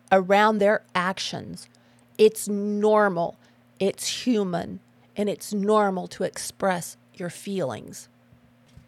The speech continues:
You know, but who was I gonna talk to besides my therapist? Because, uh, you know, I can see very much how it would have been seen as slinging mud, and I just, I really did not want to do that.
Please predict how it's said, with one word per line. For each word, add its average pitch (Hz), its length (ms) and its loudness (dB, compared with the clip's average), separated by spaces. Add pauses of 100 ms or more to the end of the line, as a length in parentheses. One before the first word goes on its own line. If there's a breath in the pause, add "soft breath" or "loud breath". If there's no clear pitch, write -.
(240)
You 220 100 -2
know, 220 140 4
but 214 100 2
who 226 120 -2
was 226 180 -2
I 214 100 2
gonna 202 220 -4
talk 175 300 -4
to 160 200 -14 (1080)
besides 190 500 0
my 190 140 -2
therapist? - 560 -8 (1600)
Because, 196 560 0
uh, - 260 -16 (240)
you 214 160 -2
know, 196 280 2
I 202 160 0
can 208 180 -8
see 202 220 -6
very 190 280 0
much 185 280 -4
how 185 160 2
it - 80 -2
would 170 100 -2
have 170 100 -10
been 175 220 -6
seen 170 300 -10
as 180 200 -8
slinging 180 600 -8
mud, 214 240 -6
and 151 120 -10
I 165 120 -6
just, 185 340 -6 (540)
I 233 80 -6
really 196 480 -4
did 185 180 -8
not 180 260 -8
want - 280 -12
to - 120 -14
do 110 280 -6
that. 69 260 -6